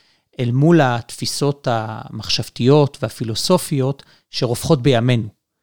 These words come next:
אלא אל מול התפיסות הפילוסופיות שרווחו בימיו. ובעיקר הדברים אמורים אל מול התפיסות האופנישדות בהודו של ימיו. והתפיסות האלה למעשה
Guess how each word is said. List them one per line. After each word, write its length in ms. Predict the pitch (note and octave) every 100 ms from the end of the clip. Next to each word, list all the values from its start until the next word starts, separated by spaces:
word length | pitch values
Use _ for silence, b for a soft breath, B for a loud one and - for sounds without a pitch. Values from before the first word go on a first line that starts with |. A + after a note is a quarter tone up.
| _ _ _ -
אלא 180 | B2+ A#2+ A#2+ -
אל 100 | B2
מול 220 | F#3 C#4+
התפיסות 520 | A#3+ - D3 G3+ G3+
הפילוסופיות 720 | - - C3+ - A#3+ - G3+
שרווחו 400 | - B2 - E3
בימיו. 380 | C#3+ C#3 A#2 A#2 - _ _ _ _ _ _ _ _ _
ובעיקר 440 | A#2+ B2+ C3+ C4+
הדברים 460 | C#4+ G#3 G#3+ B3 C4
אמורים 680 | A3 G3+ C4 B3+ B3 B3+ _ _ _
אל 100 | C#3
מול 400 | C3 F3+ G#3+ G#3+ G#3 -
התפיסות 840 | C#3+ B2+ - - - F3 E3+ -
האופנישדות 1300 | - A#2 - - - B2 A#2+ - F#3 D3+ A2 - - _
בהודו 540 | - B2 B2+ C3 G3+ C4 _ _
של 240 | - C#3
ימיו. 280 | B2+ A#2+ G#2 - _ _ _ _ _ _ _ _
והתפיסות 540 | C3 - - D#4 E4
האלה 280 | B3 C4 C#4+
למעשה 720 | F#3+ D3 C3+ - - A#3 A#3